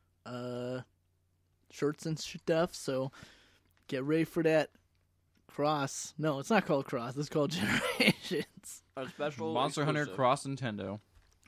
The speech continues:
Speaker 1: Bye.
Speaker 3: Oh yeah, barbecue one's really good.
Speaker 1: I wanna have another one.
Speaker 2: Yep.
Speaker 1: Continue
Speaker 2: Well,
Speaker 1: with the
Speaker 2: well,
Speaker 1: next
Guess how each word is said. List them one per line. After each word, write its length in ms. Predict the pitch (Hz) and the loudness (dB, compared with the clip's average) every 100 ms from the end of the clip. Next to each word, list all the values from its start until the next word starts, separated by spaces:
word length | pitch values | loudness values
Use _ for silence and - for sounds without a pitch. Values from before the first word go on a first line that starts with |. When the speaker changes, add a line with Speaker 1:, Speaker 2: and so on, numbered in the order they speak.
| _ _ - | _ _ -18
Speaker 1:
Bye. 460 | - - 98 98 - - | -14 -14 -14 -14 -18 -14
Speaker 3:
Oh 60 | 220 | -6
yeah, 160 | 160 | -4
barbecue 340 | 175 127 151 104 | -4 -4 -4 -6
one's 140 | 101 | -8
really 140 | 101 95 | -8 -8
good. 140 | 95 - _ _ _ _ _ _ _ | -10 -14 _ _ _ _ _ _ _
Speaker 1:
I 20 | 147 | -16
wanna 160 | 110 | -14
have 220 | 110 113 | -12 -12
another 240 | 104 104 101 | -12 -14 -14
one. 200 | 98 120 - | -14 -14 -12
Speaker 2:
Yep. 200 | 131 - - - | -12 -10 -12 2
Speaker 1:
Continue 340 | 220 196 262 | 6 8 10
Speaker 2:
Well, 60 | 240 | 10
Speaker 1:
with 80 | 220 | 10
the 60 | |
Speaker 2:
well, 120 | 208 196 | 8 6
Speaker 1:
next 200 | 156 - | 6 -2